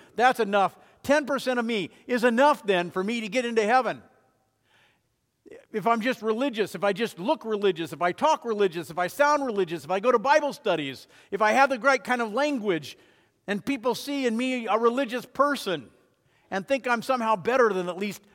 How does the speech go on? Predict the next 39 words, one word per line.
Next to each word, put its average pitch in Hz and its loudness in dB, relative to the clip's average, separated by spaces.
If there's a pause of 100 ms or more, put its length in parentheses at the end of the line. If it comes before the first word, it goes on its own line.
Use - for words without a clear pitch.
(120)
all 180 4
the 156 0
others, 175 0 (200)
maybe 185 -2
that's 233 -2
got 214 2
to 185 -8
count 165 -2
for 160 -10
something, 135 -8 (180)
at 180 -4
least 233 -6 (120)
five 202 2
percent, 185 -4
at 180 0
least 220 -6
ten 208 -2
percent. 170 -10 (1600)
Would 131 -14
you 151 -14
be 156 -8
willing 160 -6
to 139 -10
step 165 -6
out 156 0 (680)
in 143 -8
faith 151 -6 (760)
on 139 -10
that 139 -8
bridge, 147 -12
knowing 156 -10 (800)
that 127 -10
that 131 -4
would 160 -12
lead 156 -12
you 170 -20
to 170 -16
eternal 170 -14
life? 185 -10